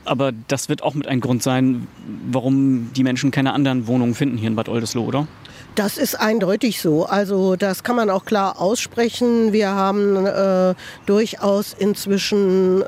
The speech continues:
Speaker 2: schon, äh, wieder eine sehr starke Diskriminierung, äh, und Stigmatisierung von bestimmten Menschen. Also wer sich hier auf eine Wohnung bewirbt und die Adresse im Hölk hat,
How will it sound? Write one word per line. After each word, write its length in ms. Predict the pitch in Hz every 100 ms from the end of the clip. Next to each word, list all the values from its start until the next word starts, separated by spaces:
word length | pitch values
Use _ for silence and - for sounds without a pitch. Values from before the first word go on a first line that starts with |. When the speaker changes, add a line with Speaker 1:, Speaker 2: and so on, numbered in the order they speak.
| 202
Speaker 2:
schon, 640 | - - 185 202 202 196
äh, 160 | 190 -
wieder 1400 | 180 180 180 185 185 175 160 185 208 226 220 214 202 -
eine 260 | 185 185
sehr 400 | 175 180 185 185
starke 360 | 185 170 175 180
Diskriminierung, 1000 | 180 - 190 175 180 202 208 202 208 - - - - -
äh, 360 | 185 185 185
und 180 | - 175
Stigmatisierung 960 | - 170 202 185 196 175 185 185 185
von 180 | - 185
bestimmten 600 | 180 - 185 185 - 165
Menschen. 460 | 175 240 - 320 311 - - - -
Also 320 | 208 202 202
wer 160 | 202
sich 160 | 196 190
hier 460 | 220 214 202 202 -
auf 200 | 190 -
eine 220 | 190 180
Wohnung 320 | 180 220 220
bewirbt 420 | 202 196 196 -
und 140 | 185 180
die 80 | 160
Adresse 460 | 180 - 190 170
im 200 | - 175
Hölk 300 | 190 208 -
hat, 300 | 214 208 -